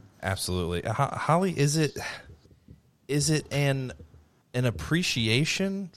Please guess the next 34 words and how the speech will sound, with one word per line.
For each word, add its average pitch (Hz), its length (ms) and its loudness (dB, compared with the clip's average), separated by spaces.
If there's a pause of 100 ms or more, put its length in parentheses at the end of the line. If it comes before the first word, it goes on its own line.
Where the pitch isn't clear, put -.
(100)
for 117 640 4 (880)
the 107 180 4
handmaidens 160 880 0
then 170 220 4
and 120 180 0
their 123 100 6
dedication? 139 640 2
Because 147 300 2
he's, 339 320 2 (720)
Vader's 233 520 2
having, 131 460 4
it's 117 200 0
those 127 220 4
classic 123 560 0
Vader 113 260 2
flashbacks 92 840 -2
with, 87 260 -2 (240)
with 87 200 -2
the 90 80 -2
red 92 340 2
panes 90 540 -2
and 82 260 -6
the 90 80 -8
red 92 180 0
overlay 92 480 2
over 87 200 0
the 85 100 -6
panes 92 380 -2
of 85 80 -8
these 85 180 -6
memories 104 580 2
that 87 120 -2
he's 85 160 -4
having. 90 440 -2